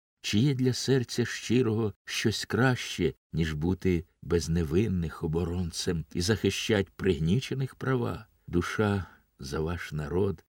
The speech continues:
скипає кров'ю. З ним мучусь я, бо я його люблю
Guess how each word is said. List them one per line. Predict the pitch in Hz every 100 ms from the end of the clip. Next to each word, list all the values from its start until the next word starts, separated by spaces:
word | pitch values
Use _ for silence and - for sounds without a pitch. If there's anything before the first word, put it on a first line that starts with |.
| _
скипає | - - 73 - 90 92
кров'ю. | 85 - 87 90 87 80 78 - _ _ _ _ _ _ -
З | 76
ним | 87 120 107
мучусь | 87 98 127 - 113 - 85
я, | 101 101 85 - _ _ _
бо | - 85
я | 90 101
його | 95 90
люблю | 90 92 82 95 110 98